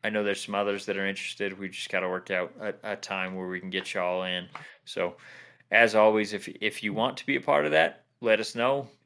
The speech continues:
Show us the interest, and, and we'll, we'll set aside some time. We'll have Foster back on to talk about his, uh, Donkeys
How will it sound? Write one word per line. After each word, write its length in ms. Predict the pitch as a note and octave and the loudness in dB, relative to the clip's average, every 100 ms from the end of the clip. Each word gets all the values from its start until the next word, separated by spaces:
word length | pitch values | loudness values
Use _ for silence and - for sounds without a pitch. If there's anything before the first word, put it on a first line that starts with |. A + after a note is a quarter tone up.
| - | -20
Show 320 | - - A2+ A2 | -12 -2 0 0
us 120 | - | -4
the 140 | A#2+ | -6
interest, 420 | A2+ - A#2 - | -6 -6 -8 -6
and, 220 | G2+ G2 G2+ | -8 -8 -10
and 180 | A2 G2 | -12 -10
we'll, 360 | F#2+ F#2+ F#2+ F#2+ _ _ | -4 -2 -2 -4 _ _
we'll 160 | G#2+ G2+ | -12 -10
set 260 | - G#2+ G2+ | -4 -4 -2
aside 360 | - G2 F#2+ | -2 -2 -2
some 160 | - G2 | -6 -8
time. 460 | - G2 F#2+ F#2+ - - - - _ - | -2 0 -2 -4 -12 -20 -20 -20 _ -4
We'll 140 | G#2 | -2
have 340 | G2+ F#2 - - - _ - | 2 2 0 -18 -20 _ 2
Foster 420 | A#2 A#2 - A#2 | 4 4 2 2
back 320 | G#2+ G#2+ G#2+ | 6 6 6
on 160 | A2 A2 | 0 0
to 80 | G2+ | -2
talk 300 | G#2+ G2+ - | 0 0 0
about 280 | G#2 G2+ | 0 0
his, 380 | - G#2 G2 - _ _ _ F#4 - | 0 -2 -2 -6 _ _ _ -20 -10
uh, 520 | G#2+ F#2+ - - - - _ _ _ _ _ _ _ _ _ _ _ _ - | -6 -6 -6 -8 -10 -14 _ _ _ _ _ _ _ _ _ _ _ _ 2
Donkeys 640 | A2+ A2+ G#2+ A#2+ A2+ - | 4 4 0 -2 -4 -6